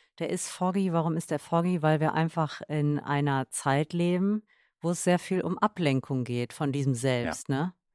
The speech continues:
Speaker 1: Es ist sehr schwer, glaube ich, zu erkennen, was sei-, was dein Selbst oder deine Bedürfnisse oder was dein Kern ist, weil wir natürlich, äh, Menschen mit fünf Sinnen sind.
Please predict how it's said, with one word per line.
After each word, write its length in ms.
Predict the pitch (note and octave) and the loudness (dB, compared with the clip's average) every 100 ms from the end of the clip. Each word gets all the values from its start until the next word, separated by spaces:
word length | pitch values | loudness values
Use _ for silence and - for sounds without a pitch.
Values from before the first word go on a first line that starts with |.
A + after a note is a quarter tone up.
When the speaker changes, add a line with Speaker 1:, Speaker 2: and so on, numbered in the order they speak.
| _ _ _ - | _ _ _ -12
Speaker 1:
Es 140 | D#3 | -8
ist 140 | E3 - | -4 0
sehr 140 | E3+ | 0
schwer, 640 | - F3+ G3 G3 F#3+ E3+ - - _ _ _ _ _ | 0 2 4 4 4 0 -4 -16 _ _ _ _ _
glaube 260 | D#3 D3+ D3+ | 0 0 0
ich, 80 | - | -6
zu 160 | - | -6
erkennen, 400 | C#3+ - E3 E3 | -6 -2 2 4
was 180 | D3+ - | 2 2
sei-, 160 | C#3+ - | 0 -2
was 200 | D3+ - | -4 -4
dein 480 | - C#3+ C#3 C3+ - | 0 2 2 0 -6
Selbst 400 | C3 D3 E3 - D#3+ | 0 4 4 2 0
oder 100 | D3 | 2
deine 220 | C#3+ C#3+ | 4 2
Bedürfnisse 640 | C#3+ D3 D#3 - D3+ - C#3+ | 2 2 2 2 0 0 -2
oder 380 | C3+ C3 C3 - _ _ _ - | 0 0 -2 -6 _ _ _ -6
was 200 | D#3 - | -6 -2
dein 180 | D3+ D3+ | -2 -2
Kern 360 | - D#3+ D#3 | 0 2 2
ist, 360 | - F#3 - - | 2 -2 -2 0
weil 460 | D3 D3 D3 D3+ - - _ _ _ - | 2 4 2 0 -6 -20 _ _ _ -18
wir 340 | C#3+ D#3+ E3+ | -2 2 4
natürlich, 680 | E3 D3+ - G#3 F3 E3+ - - - | 4 2 2 4 4 2 -2 -8 0
äh, 200 | D3+ D3 | 4 6
Menschen 440 | D#3 F3+ - D#3+ | 6 4 2 2
mit 160 | D3+ - | 2 2
fünf 260 | F#3 F3+ | 4 4
Sinnen 400 | D3 G3 F3+ C#3+ | 4 4 6 4
sind. 400 | B2+ C3+ F#3+ - | 2 0 0 -2